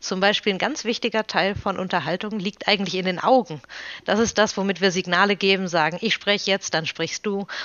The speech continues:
dann stellt sich unser Gehirn auch darauf ein, weil es weiß, „Ah, jetzt muss ich aufnehmen“, und dann schaltet es so einen kurzen Moment vorher um, bevor die andere Person anfängt zu reden. Während in Online-Meetings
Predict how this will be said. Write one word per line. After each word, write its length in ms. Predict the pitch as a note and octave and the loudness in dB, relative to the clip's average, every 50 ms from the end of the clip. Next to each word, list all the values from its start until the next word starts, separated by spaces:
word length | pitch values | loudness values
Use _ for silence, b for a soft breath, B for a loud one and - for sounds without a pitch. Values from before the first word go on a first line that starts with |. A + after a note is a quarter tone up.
| B B | B B
dann 160 | F#3 G3+ G3 | 2 4 4
stellt 200 | - - A#3+ A#3 | 4 4 4 4
sich 140 | A#3+ A3+ A3+ | 2 0 -2
unser 200 | G#3 F#3 F#3+ F#3 | 0 2 2 2
Gehirn 260 | F3+ G3+ F#3+ A3 G3+ | 2 2 2 4 4
auch 120 | G3 F#3+ - | 2 2 4
darauf 300 | F#3 E3+ E3+ F3+ - - | 2 2 2 2 2 2
ein, 240 | F3 A#3 B3 G#3+ | 2 2 2 4
weil 120 | D#3+ D#3 D#3+ | 2 2 2
es 120 | E3+ - | 0 0
weiß, 240 | F3 E3+ F3 - - | 0 0 0 0 2
„Ah, 160 | - F#3+ G#3 | 4 4 6
jetzt 240 | G3 F3 E3+ - - | 6 4 2 0 -2
muss 140 | F#3 E3 - | -4 -4 -4
ich 180 | E3 - - | -4 0 4
aufnehmen“, 560 | F#3+ G3+ B3 A#3+ - - A#3 B3+ C4+ C#4+ C#4 A#3+ | 4 4 4 4 0 0 0 2 2 2 0 0
und 80 | G3 | 0
dann 100 | F3+ F3+ | 0 0
schaltet 300 | - - F#3 F3+ G3 F3+ | 2 2 0 0 -2 -2
es 120 | F#3 E3 - | -4 -2 -2
so 60 | F#3 | -4
einen 60 | F3+ | -2
kurzen 300 | - C4+ C4+ - - C4 | 0 0 0 0 0 -2
Moment 260 | A#3 G3+ F#3+ G3 F#3+ | 0 2 2 2 0
vorher 380 | - - G#3+ G3 F#3 F#3+ G3+ - | 2 2 2 4 4 4 2 2
um, 160 | G#3+ G#3+ F#3+ | 0 -2 -2
bevor 300 | F3 - - - G3 F#3 | -4 -4 -2 0 0 2
die 100 | F#3+ E3 | 2 2
andere 240 | F3+ F3+ F3 F#3 - | 2 0 0 -2 -2
Person 320 | - F#3 E3 E3+ F3 E3+ | -2 -2 -2 -2 -2 -2
anfängt 400 | - F3+ F3+ - - E3+ E3 - | -2 -2 -2 -2 -4 -4 -4 -4
zu 120 | - F3 E3 | -8 -6 -2
reden. 360 | F3 F3+ F3+ F3 - D3 - B B B B B B B B B | 0 0 0 -2 -4 -8 -14 B B B B B B B B B
Während 320 | B F3 F#3+ F#3+ F#3+ F3 - | B 4 4 4 4 2 0
in 100 | G3 G3 | 2 2
Online-Meetings 800 | - A3+ C4 B3+ G#3 G3 G3 F#3 F3+ F3 - G#3 G3+ A3 - | 4 4 6 6 6 6 4 4 0 0 2 2 2 0 -2